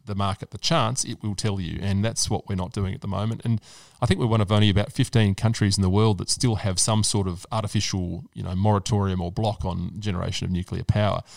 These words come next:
And we've seen countries like, I mean, the example that's always given, for example, is, is Canada, who, who back in the fifties and sixties, I think, adopted a nuclear power, um, course, and ever since then have been, f-, you know,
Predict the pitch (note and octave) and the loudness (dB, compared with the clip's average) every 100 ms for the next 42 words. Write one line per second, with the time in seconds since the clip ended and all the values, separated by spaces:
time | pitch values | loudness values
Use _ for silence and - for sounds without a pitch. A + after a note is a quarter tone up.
0 | - - - A2+ - C3 A#2 - D3 A#2 | -20 -8 0 2 6 6 4 2 0 0
1 | G2 G#2 - B2+ A#2+ B2 B2 F3+ - G#2+ | 0 0 0 2 2 2 2 2 2 2
2 | A2 F2+ - G2+ F2 F#2 F2 G#2+ F#2 - | 4 2 4 2 2 -4 -4 -4 -4 -2
3 | A#2+ - A2+ G#2 D#2+ - - F#2+ G2 - | -4 2 4 4 0 2 4 4 0 2
4 | G#2 G2 F#2 G#2+ - F#2 F2+ F2 - _ | 2 4 2 0 2 0 0 -2 -8 _
5 | A2+ - G2 F2+ - A#2 - F2+ F2 G2 | -12 -6 -4 -2 -4 -4 -6 -6 -4 -4
6 | G2 E2+ A#2 - F#2+ F#2 F#2+ - G2 - | -2 0 0 0 -6 -4 -6 -6 -6 -4
7 | G2+ F#2+ F#2+ - _ _ _ - F#2 F2+ | -2 0 -2 -6 _ _ _ -6 -2 0
8 | F2 F2 F2 F2 - - _ _ _ - | 0 0 0 -2 -6 -12 _ _ _ -18
9 | - A#2 F2+ E3 - - - G#2+ G#2+ G#2 | -6 -4 -4 -2 0 -2 0 2 2 0
10 | - - B2+ A#2 A2 G#2 A2 G2 F2 G2 | -6 -2 0 2 2 0 0 0 0 -4
11 | F2 - _ _ _ G#2+ F#2+ F#2+ - - | -6 -14 _ _ _ -6 -4 -4 -8 -18
12 | - _ G2 | -20 _ -4